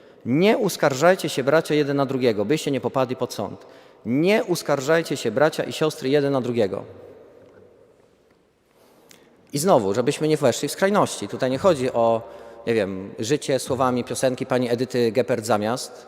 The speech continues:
że ja się nie skarżę na swój los, jestem potulny jak baranek. Bo to się nazywa sadomasochizm albo cierpiętnictwo, że jak ktoś mnie bije, to mówię: "Mocniej, mocniej". No nie, to nie ma nic wspólnego z chrześcijaństwem, z czystym pogaństwem.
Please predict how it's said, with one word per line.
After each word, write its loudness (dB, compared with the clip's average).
że -4
ja 2
się -6
nie -4
skarżę 0
na -2
swój -4
los, 4
jestem -2
potulny -2
jak -2
baranek. -2
Bo -2
to -4
się 0
nazywa 2
sadomasochizm 0
albo 0
cierpiętnictwo, -2
że -4
jak -2
ktoś -2
mnie 0
bije, 4
to 0
mówię: 2
"Mocniej, 0
mocniej". -4
No -4
nie, -4
to -6
nie 0
ma 2
nic 0
wspólnego -6
z -12
chrześcijaństwem, -8
z -16
czystym -6
pogaństwem. -8